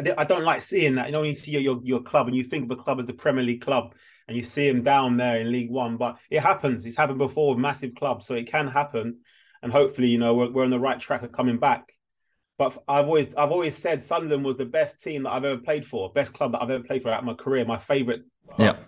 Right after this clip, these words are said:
Speaker 1: by, by a country mile. Even though Man United was a massive club, bigger club, but it wasn't my favourite club. I feel like Sunderland was my club. Um, regarding the fans, the difference is that I don't, I just feel like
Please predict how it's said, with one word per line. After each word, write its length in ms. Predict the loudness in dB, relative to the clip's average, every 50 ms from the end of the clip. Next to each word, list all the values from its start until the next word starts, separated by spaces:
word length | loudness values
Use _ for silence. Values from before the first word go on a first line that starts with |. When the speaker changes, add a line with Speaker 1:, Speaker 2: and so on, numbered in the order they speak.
| _ -2
Speaker 1:
by, 300 | 0 2 2 2 -2 -4 -8 -14 _ _ _ -2
by 140 | 0 0 0
a 20 |
country 480 | 0 2 2 2 2 0 -2 -2 0 2
mile. 420 | 4 4 4 4 2 0 -6 -14 _ _ _ _ _ _ _ _ _ -10
Even 200 | -8 -4 -2 -2
though 100 | 0 0
Man 140 | 0 0
United 200 | -2 -2 -2 -2 -4
was 100 | -4 -4
a 40 | -4
massive 420 | -2 -2 -2 -2 -4 -6 -10 -8
club, 280 | -6 -4 -4 -4 -2 -4
bigger 180 | -4 -2 -4
club, 420 | -2 0 0 2 2 0 -2 -4 -2
but 260 | 0 0 0 -2 -6 _ _ _ _ _ _ _
it 80 | -6 -2
wasn't 280 | 0 0 2 2 2 0
my 200 | 2 2 0 0
favourite 420 | 0 0 0 0 0 0 -4 -8 -6
club. 280 | -4 -4 -4 -4 -4 -6
I 60 | -6
feel 160 | -2 0 0 0
like 120 | 0 0
Sunderland 420 | 0 0 2 2 2 2 0 2
was 140 | 0 0 -2
my 280 | -2 -2 0 0 0 0
club. 340 | -2 -6 -8 -8 -8 -8 -12 _ _ _ _ _ _ _ _ _ _
Um, 640 | 0 2 4 4 6 4 4 2 0 -4 -4 -6 -10 _ _ _ _ -8
regarding 400 | -2 2 4 4 4 4 2 0
the 80 | -2
fans, 560 | -4 -2 0 2 2 2 0 -2 -6 -8 -10 -16 _ _ _ _ _ _ -8
the 100 | -8 -6
difference 480 | -4 -6 -4 -2 -2 -2 -2 -2 -2
is 240 | 0 0 0 0 0
that 120 | -4 -4 -2
I 60 | 2
don't, 200 | 2 2 2 0 -2 0
I 80 | 0
just 200 | 0 -2 -4 -2
feel 140 | 2 2 4
like 200 | 4 2 0